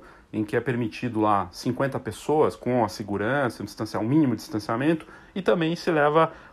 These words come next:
um tipo de negócio de impressão diferente pra atender de outro jeito. Porque, é, a questão do toque, inclusive nesses equipamentos, vai ter que mudar, vai ter que ser uma coisa que,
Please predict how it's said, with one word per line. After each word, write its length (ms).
um 140
tipo 440
de 100
negócio 520
de 100
impressão 420
diferente 560
pra 140
atender 560
de 160
outro 240
jeito. 420
Porque, 460
é, 80
a 200
questão 300
do 80
toque, 640
inclusive 400
nesses 300
equipamentos, 540
vai 80
ter 100
que 80
mudar, 340
vai 100
ter 80
que 60
ser 80
uma 120
coisa 180
que, 300